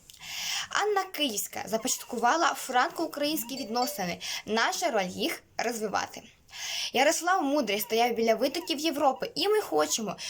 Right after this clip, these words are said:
щоб європейці знали про це. Знали, що Україна існує понад тисячу років як цивілізація, як культура, як духовність, що сучасні українці поділяють загальноєвропейські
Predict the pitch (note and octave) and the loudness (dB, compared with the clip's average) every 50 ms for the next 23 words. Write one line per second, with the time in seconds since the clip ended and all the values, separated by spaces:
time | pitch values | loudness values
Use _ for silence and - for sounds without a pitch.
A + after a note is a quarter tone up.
0 | - - - - C#4+ A#3+ A#3+ C#4 C4+ C4+ C4 C4 C4+ C#4 E4+ E4+ - E4 D#4 A3+ | -8 -6 -4 -2 -2 0 0 0 2 2 2 6 6 6 6 4 0 -2 -2 -2
1 | A3 A#3+ B3+ A#3+ A#3+ A3 G3 F3 F3 - - F3+ F3+ - - - - - - - | 2 4 4 6 6 4 2 0 -2 -4 -6 -6 -6 -6 -8 -8 -10 -10 -12 -10
2 | - - - - A#3 C4 D#4+ F4 - - - E4 E4+ E4 E4 D#4+ D4+ E4 E4 E4 | -10 -8 -4 2 4 4 6 6 4 2 0 -2 0 0 0 0 0 0 0 0
3 | D#4+ D#4 D4+ E4 E4 D#4+ - C4+ C#4 C#4+ C#4+ C#4+ - - - - E4+ F4 - F#4 | 0 0 2 0 0 2 4 2 4 4 2 0 -2 -8 -4 -2 -2 0 -2 -4
4 | E4+ - D4 C4+ A#3+ A#3 A#3+ - - - G3+ G#3 - - A#3+ B3 A#3+ A#3 B3+ B3 | -4 -2 -2 0 0 0 -2 -4 -6 -6 -6 -6 -4 -4 -2 -2 0 0 -2 -2
5 | A#3+ A3 G3 F#3+ F#3+ - - F#3 F3+ F#3+ G3 F#3 - - - B3 C4+ C4 - - | 2 2 0 0 0 -4 -10 -10 -6 -6 -8 -8 -8 -8 -4 -2 -2 -2 -2 -4
6 | C4 B3 A#3+ F#3 - - - - - - - B3 C4+ C4 A#3+ D#4 D#4+ - D#4 D4+ | -2 0 0 -2 -2 -2 -4 -6 -6 0 0 0 0 0 -2 -4 -2 2 6 6
7 | D#4+ D4+ C4+ A3+ G#3+ - - - - - - B3+ B3 - C4 C4 - - - D4 | 6 6 4 0 0 0 -2 -2 -2 -2 -2 -4 -4 0 0 0 0 0 -4 -6
8 | C4+ C4+ - A3 G#3+ G3+ G3 - F#3+ F3+ F3+ A#3+ B3 A3 C#4 B3+ A3+ G#3 F3+ - | -6 -2 0 2 2 2 0 -6 -8 -4 -2 -2 0 0 0 2 2 2 2 0
9 | - - - - G3+ G3 F#3 F#3 F#3+ F3+ F3+ F3+ G3 G3 G3 G3 - - B3+ E4 | -4 -8 -10 -8 -4 -2 -2 -2 -2 -4 -6 -4 -6 -6 -8 -6 -4 -4 -2 -2
10 | - - - F3 - | -4 -8 -8 -12 -12